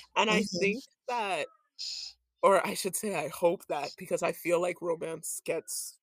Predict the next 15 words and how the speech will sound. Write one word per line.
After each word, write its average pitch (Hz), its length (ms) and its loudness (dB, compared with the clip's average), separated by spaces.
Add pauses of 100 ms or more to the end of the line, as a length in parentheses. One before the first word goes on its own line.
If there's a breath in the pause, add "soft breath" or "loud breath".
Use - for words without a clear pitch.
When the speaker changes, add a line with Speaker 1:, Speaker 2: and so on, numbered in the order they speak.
(140)
Speaker 1:
so - 220 2
little 170 320 2
respect 156 560 -2
sometimes, - 760 -6 (560 soft breath)
but 175 300 4
I 180 120 4
hope 170 40 -2
Speaker 2:
Mm. 165 500 6
Speaker 1:
that 165 380 -2 (680)
this 170 720 0 (520)
trend 160 800 -2 (180)
will 156 560 0 (640)
give 180 260 2
romance 160 520 -4
an 143 140 -4